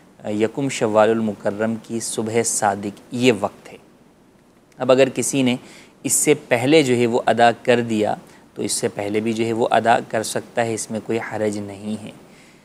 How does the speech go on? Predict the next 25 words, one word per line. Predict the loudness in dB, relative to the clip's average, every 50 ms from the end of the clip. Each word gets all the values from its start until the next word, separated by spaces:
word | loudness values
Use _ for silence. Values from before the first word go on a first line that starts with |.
| _ _ _ _ _ -8
जो | -4 -2 -2 0
शख्स | 2 2 2 2 2 -2 -4 -2
साहिब | 0 2 2 2 4 4 4
निसाब | 4 2 2 0 4 6 8 8 8 6 4
है, | 2 0 0 0 -2
उस | -6 -8 -6
पर | -2 0 -2 0 0 0
अपना | -2 -2 -2 0 -2 -2
फ़ितरा | -2 -2 -4 -2 2 4 4 4
भी | 4 4
लाजिम | 6 6 6 6 4 2 -2 -4 -2
है | -2 -2 -4 -4 -2 0
और | 2 0 2 2 0
अपनी | 0 0 0 -2 -4 -6 -6 -6 -6
उन | -4 -2 0
नाबालिग | 0 2 2 2 2 2 2 2 2 2 2 0
औलादों | 0 0 0 0 2 2 2 0 0 0 -2 -4
का | 0 2 2 2
भी | 2 2 2 2 2
वाजिब | 2 2 0 0 -2 -4 -6 -6
है | -4 -4 -4 -4 -4
कि | -4 -6 -4
जो | -2 0 0 0
साहिब | 0 0 -2 -2 -2 -2 -4 -2 -2
निसाब | -2 -2 -4 -6 -6 -2 0 0 0 0